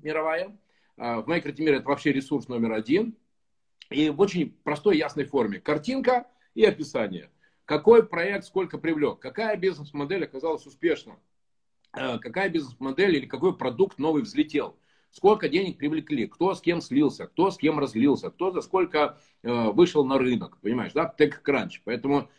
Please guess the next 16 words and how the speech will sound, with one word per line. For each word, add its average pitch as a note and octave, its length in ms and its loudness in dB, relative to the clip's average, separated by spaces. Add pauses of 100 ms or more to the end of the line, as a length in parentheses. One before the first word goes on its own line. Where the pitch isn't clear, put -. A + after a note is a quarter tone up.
(160)
друзья, F3 300 4
я D#3 160 6
регулярно D#3 400 0
читаю D3 360 -2
TechCrunch. A#2+ 500 -6 (400)
И F#3 680 2 (200)
очень F3+ 440 0
вам D#3+ 180 -4
советую, D#3+ 880 0
э, B2+ 360 -2
тоже E3 260 -2
начать C#3+ 320 -6
свое C#3 200 2
утро. A#2+ 280 -4
Знаешь, D#3+ 240 -10
где-то C3+ 340 -4